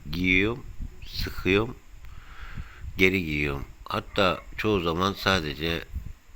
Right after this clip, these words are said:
alt kapri ile kalıyordum. Üstüme bir şey giymeme gerek kalmıyordu çünkü su fışkırıyordu vücudumdan. Bütün hastalıklar bedenime muttali oldu. Vertigo, damar tıkanıklığı, hipertansiyon,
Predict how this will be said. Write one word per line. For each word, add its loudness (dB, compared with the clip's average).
alt -2
kapri 0
ile -4
kalıyordum. -6
Üstüme -2
bir -6
şey 0
giymeme -2
gerek -4
kalmıyordu -4
çünkü -8
su -2
fışkırıyordu -8
vücudumdan. -14
Bütün -2
hastalıklar 2
bedenime 0
muttali -8
oldu. -8
Vertigo, -8
damar -8
tıkanıklığı, -14
hipertansiyon, -6